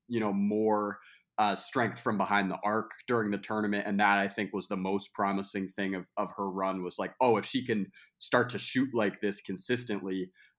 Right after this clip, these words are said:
uh, she just becomes kind of the complete package. So I, I, I like the versatility that it gives them in the backcourt,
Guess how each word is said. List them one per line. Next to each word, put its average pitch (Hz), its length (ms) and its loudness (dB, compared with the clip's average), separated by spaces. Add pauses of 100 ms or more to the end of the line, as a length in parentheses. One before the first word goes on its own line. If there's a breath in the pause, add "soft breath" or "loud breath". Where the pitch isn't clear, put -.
uh, 92 280 4
she 120 200 -2
just 104 240 -2
becomes 98 380 -4
kind 95 220 0
of 85 60 -6
the 90 60 -8
complete 95 480 -6
package. - 480 -4 (220 soft breath)
So 131 180 2
I, 120 240 8
I, 127 200 6
I 143 80 8
like 180 260 6
the 139 100 2
versatility 120 1120 0
that 120 140 4
it 110 120 -4
gives 131 240 4
them 107 160 2
in 101 60 2
the 101 60 2
backcourt, 104 580 4